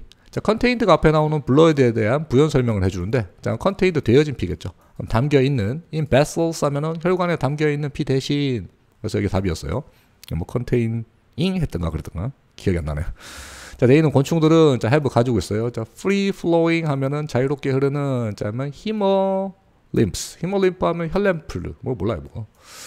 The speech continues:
자, 그다음 모르니까 우리는 무식하니까 뒤에 설명하겠죠. 자, 이러한 혈 림프가 주격, 관계대명사, 단수, 단수, 다수 동사 S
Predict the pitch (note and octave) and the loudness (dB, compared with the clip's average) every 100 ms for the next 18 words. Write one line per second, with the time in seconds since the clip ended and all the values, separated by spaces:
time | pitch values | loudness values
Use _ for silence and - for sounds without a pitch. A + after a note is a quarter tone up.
0 | - - - B2+ D3 E3 A#2 A2+ C#3 C3+ | -18 -4 0 4 4 2 -4 0 0 0
1 | G2+ F2+ F2+ F#2+ - E2 E2 G#2 D3 - | -2 -2 -6 -4 -4 -2 -4 -6 -4 -2
2 | C3 C3 G#2 D#2+ - A2 B2+ F#2+ A2+ D3+ | -2 -2 -4 -6 -6 -10 -6 -4 0 0
3 | F3 - F#3 C3 B2 - A2 B2 A2+ E2+ | 0 0 2 2 0 -2 0 2 2 -4
4 | - - - A#2+ - G2 F#2 F2+ F2 F2+ | -8 -6 -2 -2 -4 -4 0 0 -2 -2
5 | D3+ F#3 - F#2 G2 - F3 F3+ A2+ A2 | -2 -2 -2 -2 -4 -4 -4 -2 -4 -4
6 | A#2 A2 G#2+ G#2 F2+ F#2 G2 - E2+ C3 | -2 -2 -2 -4 -6 -6 -6 -6 -2 -2